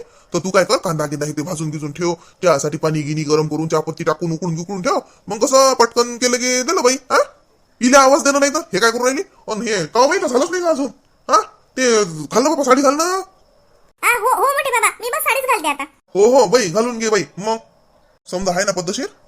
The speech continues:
Speaker 1: ते फळं गिळं कापशील ना, ते फ्रीजात ठेवतो. नाही तर मग ते बाहेर ते पाणी गिनी सुटलं काही तर हे, ते पपई काही कापू नको, हा? अं, अंगूर आहेत बाई, अन शेप आणली म्हणे तो,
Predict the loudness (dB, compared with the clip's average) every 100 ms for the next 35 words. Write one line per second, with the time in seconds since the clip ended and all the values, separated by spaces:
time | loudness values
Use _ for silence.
0 | _ _ _ _ _ -4 2 2 2 0
1 | 0 -2 -2 -8 -6 -2 0 0 0 -2
2 | -6 -6 -4 -2 -2 -2 -2 0 2 0
3 | -2 -4 -4 -8 -4 -2 -2 -4 -8 -8
4 | -4 -2 0 -2 -2 -2 -4 _ -10 -4
5 | -2 0 0 -2 -2 -4 -4 -2 -2 -4
6 | _ -2 2 2 2 -2 -2 -2 -4 -6
7 | -6 -4 -4 -6 -4 -2 -2 -2 -2 -4
8 | -6 -8